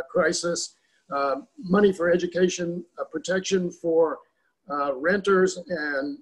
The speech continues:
and mortgagees so that, uh, there were no evictions and, um, there was rental assistance and, and, uh, mortgage payment assistance in that bill as well. So we tried to approach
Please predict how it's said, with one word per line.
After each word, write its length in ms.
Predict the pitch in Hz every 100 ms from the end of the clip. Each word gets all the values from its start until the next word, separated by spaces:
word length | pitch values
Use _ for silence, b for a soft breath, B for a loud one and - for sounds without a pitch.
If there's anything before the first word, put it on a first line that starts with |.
| _ 147
and 140 | 147
mortgagees 760 | 170 190 185 185 175 175 170 -
so 280 | - 180 165
that, 280 | 160 156 156
uh, 260 | 143 147 147 _
there 160 | 160 151
were 120 | 143
no 200 | 156 139
evictions 680 | 160 214 - 196 180 170 - - 151
and, 420 | 139 139 139 135 _ _ - 131 127
um, 300 | 269 269 269 _ _ _ _ _ _ _ 311
there 180 | 151 156
was 180 | 135 143
rental 320 | 180 190 180
assistance 640 | 170 196 185 180 170 -
and, 240 | 156 151 -
and, 320 | 143 143 143 135
uh, 220 | 127 127 - _ 175
mortgage 440 | 190 190 190 -
payment 260 | 180 185 175
assistance 680 | 160 190 185 - 180 175 - _ _
in 100 | 165
that 200 | 170 151
bill 180 | 165 170
as 140 | 147 156
well. 340 | 160 160 - b b b _
So 120 | 190
we 140 | 208
tried 300 | - 233 240
to 100 | 196
approach 400 | 160 - 190 185